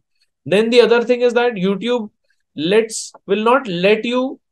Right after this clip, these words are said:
lock your mobile phone and still the video is going on, ये नहीं होता फंक्शन। But अगर आप YouTube प्रीमियम ले लेते हैं तो आप अपने फोन को लॉक करके साइड में रख दीजिए, the music will continue to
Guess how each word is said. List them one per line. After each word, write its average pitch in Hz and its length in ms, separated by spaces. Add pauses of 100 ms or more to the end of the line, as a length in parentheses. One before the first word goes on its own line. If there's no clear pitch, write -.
(420)
lock 214 420
your 240 180
mobile 214 340
phone 247 240
and 226 160
still 233 320
the 214 80
video 190 320
is 156 80
going 143 300
on, 143 120
ये 190 140
नहीं 185 120
होता 123 220
फंक्शन। 113 420 (440)
But 175 80
अगर 220 160
आप 247 100
YouTube 220 440
प्रीमियम 240 380
ले 240 100
लेते 240 200
हैं 247 60
तो 254 60
आप 240 100
अपने 240 180
फोन 233 280
को 247 100
लॉक 226 220
करके 240 200
साइड 220 280
में 240 80
रख 233 120
दीजिए, 214 220
the 240 100
music 208 340
will 233 180
continue 196 400
to 170 80